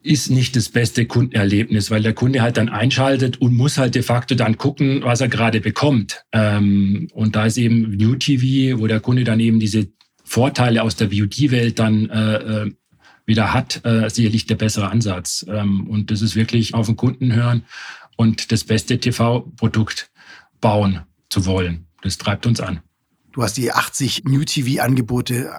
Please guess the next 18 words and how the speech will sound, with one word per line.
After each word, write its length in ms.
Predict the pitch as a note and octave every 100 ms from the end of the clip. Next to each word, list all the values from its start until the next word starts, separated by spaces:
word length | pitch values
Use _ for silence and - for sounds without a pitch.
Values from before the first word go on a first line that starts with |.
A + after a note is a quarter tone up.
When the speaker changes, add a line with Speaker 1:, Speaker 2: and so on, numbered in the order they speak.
| -
Speaker 2:
genannt. 540 | B2 G#2 G2+ G3+ A3+ -
Welche 240 | A#2+ C3+
Genres 540 | B2 C#3 C#3+ C3+ A#2+ C3
laufen 300 | A#2+ B2+ A2+
bei 40 |
euch 220 | A2+ A2
besonders 440 | A2+ G2+ A#2 D3 -
gut? 260 | D#3+ - - _ _
Speaker 1:
Wir 160 | - F3
haben 100 | F#3+
schnell 400 | - C3 D3+ D#3
gemerkt, 680 | C3 A#2 A#2 C#3 - - -
ähm, 540 | C3 C3 C3 B2+ B2 - - -
dass 180 | B2 A#2
erstmal 380 | A#2+ - B2 -
Qualität 760 | A2+ A#2 A2+ - G2+ C#3 - - - -
zählt. 480 | - E3 F#3 - - _ _ _ _
Speaker 2:
Mhm. 300 | G2 D3